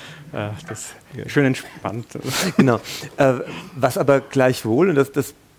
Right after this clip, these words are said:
Speaker 2: passt vielleicht auch nochmal als Anschluss, da kannst du noch, äh, zu dem, was du grad gesagt hast,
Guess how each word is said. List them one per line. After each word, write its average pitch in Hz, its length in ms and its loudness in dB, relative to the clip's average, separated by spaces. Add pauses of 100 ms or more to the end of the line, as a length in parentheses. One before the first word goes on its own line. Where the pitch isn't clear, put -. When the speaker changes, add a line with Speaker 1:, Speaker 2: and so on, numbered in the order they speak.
Speaker 2:
passt - 320 -2
vielleicht 135 320 0
auch 143 100 -2
nochmal 135 260 0
als 120 140 -4
Anschluss, 139 380 2
da 123 100 2
kannst 127 280 -6
du - 40 -8
noch, 123 160 -8
äh, 120 680 2
zu - 140 -20
dem, 131 160 0
was 151 140 -2
du 139 100 -8
grad 131 300 -2
gesagt 120 460 -6
hast, 127 300 -8